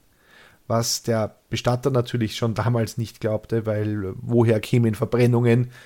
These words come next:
wenn er den Toten einfach nur den Mund zubindet? Was der Bestatter nicht weiß, er hat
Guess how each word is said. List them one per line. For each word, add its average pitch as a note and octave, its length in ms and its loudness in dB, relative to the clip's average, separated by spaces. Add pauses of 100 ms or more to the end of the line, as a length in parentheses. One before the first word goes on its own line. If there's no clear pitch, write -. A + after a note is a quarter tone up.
(140)
wenn A2+ 220 -2
er A2+ 120 0
den G#2+ 380 -2
Toten A#2+ 320 4
einfach A2 300 0
nur A#2+ 140 4
den A2 180 2
Mund C#3 240 2
zubindet? G#2+ 600 0 (1700)
Was B2 220 4
der C3 100 0
Bestatter - 400 -2
nicht A#2+ 320 0
weiß, D3+ 300 0
er D#3 120 2
hat B2+ 300 -2